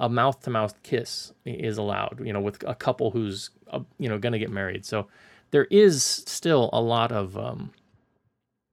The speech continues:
you know, repression that goes on. I don't, I don't, uh, repression's maybe too strong a word, but they just don't show intimacy over here as part of the, the media culture. And so when you get a film like this, it's kind of, like, on the complete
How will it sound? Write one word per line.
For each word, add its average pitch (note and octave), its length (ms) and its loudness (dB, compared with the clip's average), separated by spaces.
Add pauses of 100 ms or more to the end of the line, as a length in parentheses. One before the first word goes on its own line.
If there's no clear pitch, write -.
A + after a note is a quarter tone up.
(120)
you B2 100 -4
know, F#2+ 140 -4
repression G#2 640 -2
that - 120 -12
goes G#2 280 -4
on. F#2+ 400 -4
I D#3+ 100 0
don't, - 120 -2
I - 60 0
don't, - 280 -2
uh, D#3+ 140 0
repression's D3+ 560 0
maybe A#2 200 -2
too B2 160 -4
strong G#2+ 280 -4
a G2 60 -4
word, A#2+ 220 0
but - 140 -6 (260)
they D3+ 140 2
just C3+ 340 -4
don't C3+ 480 0 (400)
show C3 380 4
intimacy B2 640 -4 (380)
over G#2+ 180 -4
here G#2 220 -4
as F#2+ 120 -4
part A2 300 0
of G2+ 120 -4
the, G#2 80 -4
the A2 220 -4
media G#2+ 300 -2
culture. - 640 -6 (560)
And G#2 340 0
so A#2 180 4
when A2+ 160 2
you A#2 80 0
get B2 120 6
a A#2 40 2
film A2+ 240 -2
like G2 200 -6
this, D#3+ 320 4
it's - 180 -6
kind C3 220 -4
of, G2+ 40 -6
like, G#2 200 -8
on G#2+ 140 -8
the - 160 -14 (240)
complete - 480 0